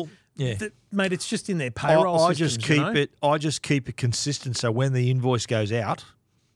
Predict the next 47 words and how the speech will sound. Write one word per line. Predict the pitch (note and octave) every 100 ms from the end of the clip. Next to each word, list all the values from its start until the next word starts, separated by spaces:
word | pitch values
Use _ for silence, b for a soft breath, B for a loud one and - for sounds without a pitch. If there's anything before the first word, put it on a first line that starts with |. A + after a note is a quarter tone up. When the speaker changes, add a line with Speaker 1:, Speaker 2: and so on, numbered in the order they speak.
| -
Speaker 1:
which | A2+ -
is | A#2 F#2+ -
early | B2+ B2 A#2
in | G#2+
the | G2+
quarter, | A#2+ A2 G2 F#3 _ _ -
Speaker 2:
Yeah. | C3+ B2+
Speaker 1:
then | A#2+ A#2 G#2+ - _ _ _ _ A#2
normally | A2+ B2+ A#2+ A2 G#2+
it | G#2+ -
sort | - A2+
of, | G#2+
it's, | A#2 - -
it's | A#2 -
consistent | - G2+ E4 B3+
Speaker 2:
Same, | B2+
no, | A3
Speaker 1:
that |
Speaker 2:
no, | F#3
Speaker 1:
way. | D3
Speaker 2:
same. | A3 C3+
Speaker 1:
Yeah, | A#2+
Speaker 2:
So, | A2+ F3 F3
Speaker 1:
yeah. | F#3
Speaker 2:
you | G3+
know, | D#3+
you'd | C#3 F3
like | G#3 -
to, | -
so, | G3+
and | F#3+ F#3
actually, | F#3 A2 E3
Speaker 1:
Yeah. | E3
Speaker 2:
but | G3+
actually | - C3+
it |
works | D3 C#3
for | C3+
me. | A2+ -
Invoice | G#3 G3+ G#3+
at | A#2
Speaker 1:
Yeah. |
Speaker 2:
the | C#3
start | F#3 D#3+
of |
the | C3
quarter, | - E3 C3